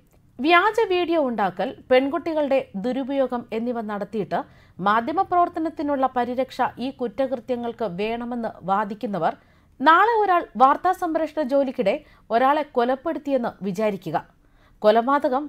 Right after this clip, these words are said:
കൊലപാതകമല്ലാതെയാകുമോ? മാധ്യമ പരിരക്ഷ സൽകൃതമാവുമോ? ഇവിടെയുണ്ടായ നടപടിയെ ബി ബി സി റെയ്ഡുമായി താരതമ്യപ്പെടുത്തുകയൊന്നും വേണ്ട. അതിന്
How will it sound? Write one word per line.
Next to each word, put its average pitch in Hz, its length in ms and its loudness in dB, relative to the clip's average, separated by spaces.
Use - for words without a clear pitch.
കൊലപാതകമല്ലാതെയാകുമോ? 226 1300 0
മാധ്യമ 381 480 4
പരിരക്ഷ 254 420 0
സൽകൃതമാവുമോ? 185 880 0
ഇവിടെയുണ്ടായ 403 480 4
നടപടിയെ 220 460 0
ബി 320 200 2
ബി 392 160 -2
സി 403 60 0
റെയ്ഡുമായി 277 500 0
താരതമ്യപ്പെടുത്തുകയൊന്നും 233 1200 -4
വേണ്ട. 160 160 -6
അതിന് 311 240 2